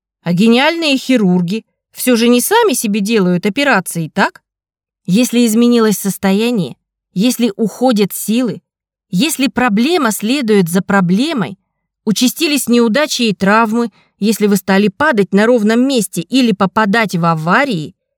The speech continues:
терять деньги и совершать глупейшие ошибки,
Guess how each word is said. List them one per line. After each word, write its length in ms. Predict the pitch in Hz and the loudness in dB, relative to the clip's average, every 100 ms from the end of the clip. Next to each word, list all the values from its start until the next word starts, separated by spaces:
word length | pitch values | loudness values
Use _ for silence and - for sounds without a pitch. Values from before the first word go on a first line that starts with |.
| _ | _
терять 460 | - 254 254 214 180 | -2 0 2 0 0
деньги 640 | 156 262 330 220 143 147 - _ _ - | -2 -4 -2 -2 -2 -8 -16 _ _ -6
и 80 | 214 | -2
совершать 640 | - 262 269 - 311 233 | 0 0 -2 -2 -2 0
глупейшие 960 | 185 233 220 285 320 277 - 220 185 185 | 2 0 0 -2 -4 -2 -2 0 2 2
ошибки, 680 | 190 - 381 381 - 165 | 0 0 0 -2 -8 -14